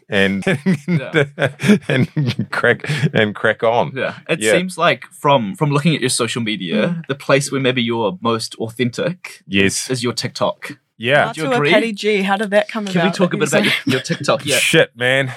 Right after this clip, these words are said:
Speaker 1: Like, so I've always been interested in social media.
Speaker 2: Yeah.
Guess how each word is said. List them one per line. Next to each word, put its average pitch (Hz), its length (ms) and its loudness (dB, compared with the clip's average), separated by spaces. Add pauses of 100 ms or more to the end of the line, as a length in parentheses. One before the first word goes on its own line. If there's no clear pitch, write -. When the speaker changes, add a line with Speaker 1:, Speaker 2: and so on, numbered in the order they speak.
(140)
Speaker 1:
Like, 131 340 0
so 143 380 0
I've 151 180 -2
always 151 320 2
been 131 180 0
interested 120 460 4
in 101 140 -4
social 107 320 0
media. 127 440 2
Speaker 2:
Yeah. 139 180 0